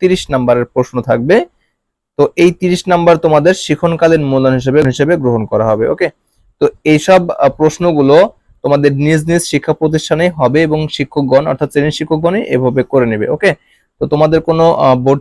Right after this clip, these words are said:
থেকে বা, আহ, কোনো সমিতি থেকে কোনো প্রশ্ন দেওয়া থাকবে না, কেমন? তো তোমাদের এখানে একটি নমুনা প্রশ্ন দেওয়া হয়েছে। এই নমুনা প্রশ্নের আলোকে তোমাদের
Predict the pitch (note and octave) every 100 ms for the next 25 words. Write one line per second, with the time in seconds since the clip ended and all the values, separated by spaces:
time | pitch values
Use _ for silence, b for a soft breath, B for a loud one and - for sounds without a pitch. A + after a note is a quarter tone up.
0 | - D#3 E3 D#3 C#3+ C3+ C3+ _ _ -
1 | C3 B2+ C#3 C#3 C3+ D3+ D#3 D#3 C#3 C#3+
2 | D3+ C3+ B2+ B2+ - B2 B2+ A#2+ A2 A2+
3 | A2+ A#2+ - F#3 E3+ - _ _ _ _
4 | _ - D3 D3 D#3 E3 E3+ E3+ F3 E3+
5 | D#3+ C#3+ D3+ D#3+ E3 D#3+ E3+ D3+ C3 B2+
6 | B2+ B2+ - E3+ G3 - E3 F3 E3 E3
7 | E3+ D#3 D#3 D#3+ C#3 C#3+ D#3+ D#3 C3+ C3
8 | C3+